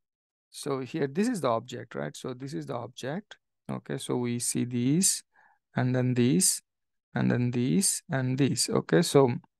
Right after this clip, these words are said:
one and two is easy to understand. Number three is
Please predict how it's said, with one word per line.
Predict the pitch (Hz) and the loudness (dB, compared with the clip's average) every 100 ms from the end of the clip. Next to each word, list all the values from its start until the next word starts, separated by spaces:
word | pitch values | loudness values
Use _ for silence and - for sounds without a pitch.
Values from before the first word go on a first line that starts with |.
| _ _ _ _ _ _ | _ _ _ _ _ _
one | 135 131 127 | 4 4 6
and | 127 120 | 4 2
two | 131 123 | 2 2
is | 123 | 2
easy | 117 120 | 0 0
to | 120 123 | -2 -4
understand. | 113 107 - - - - 139 _ _ _ _ _ _ _ _ _ _ - _ - | -4 -4 -6 -2 -2 -2 -6 _ _ _ _ _ _ _ _ _ _ -20 _ 4
Number | 156 170 | 8 8
three | 175 - 214 | 6 4 4
is | - 156 135 | 6 4 4